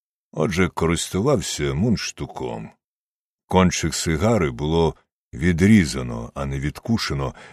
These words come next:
але зріз виявився нерівним, з чого я зробив висновок,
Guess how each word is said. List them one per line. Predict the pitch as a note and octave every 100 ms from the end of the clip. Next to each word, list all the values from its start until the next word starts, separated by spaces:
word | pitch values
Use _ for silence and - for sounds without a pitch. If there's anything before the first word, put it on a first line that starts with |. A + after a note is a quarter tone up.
| _ _
але | D2 F2 F#2
зріз | C#2 F#2+ F#3 C#3 D2
виявився | D2 C#3+ D3 C#3 A#2+ - C#3 A#2+ F2+ - -
нерівним, | C#2+ G#2+ B2 F3+ A#2+ C#2 B1 - _ _ _ _
з | -
чого | - F2 D#2
я | D#2+
зробив | C#2+ D#2 C#2+ D2+ C#2
висновок, | D2+ F2+ - G2+ G#2 -